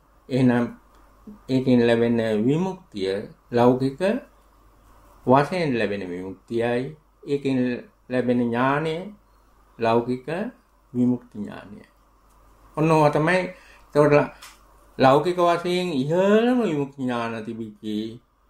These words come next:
දෙන්නෙක් තමයි ආලාර කාලාම උද්දකාරාම පුත්‍ර. ඒ වගේම දැන් පන්සිල් රැකගෙන, සිල් රැකගෙන ඉන්න මිනිස්සුයෝ ගත්තොත් ඒගොල්ලන් අර, අ,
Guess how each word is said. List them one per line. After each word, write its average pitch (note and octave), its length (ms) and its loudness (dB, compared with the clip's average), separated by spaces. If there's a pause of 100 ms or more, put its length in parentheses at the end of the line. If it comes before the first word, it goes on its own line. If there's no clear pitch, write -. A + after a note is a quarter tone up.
(100)
දෙන්නෙක් B2+ 500 2
තමයි G2 480 -6 (840)
ආලාර B2 380 2
කාලාම G2+ 500 -6 (360)
උද්දකාරාම G#2 720 -8
පුත්‍ර. - 340 -20 (3750)
ඒ E3+ 140 8
වගේම G#3+ 360 8
දැන් F3+ 220 2 (580)
පන්සිල් E3+ 480 6
රැකගෙන, E3+ 480 6
සිල් E3 220 0
රැකගෙන E3 380 4
ඉන්න E3 200 2
මිනිස්සුයෝ F3 500 2
ගත්තොත් B2+ 460 0
ඒගොල්ලන් G3+ 440 0
අර, F#3+ 200 0 (440)
අ, C#3+ 100 -6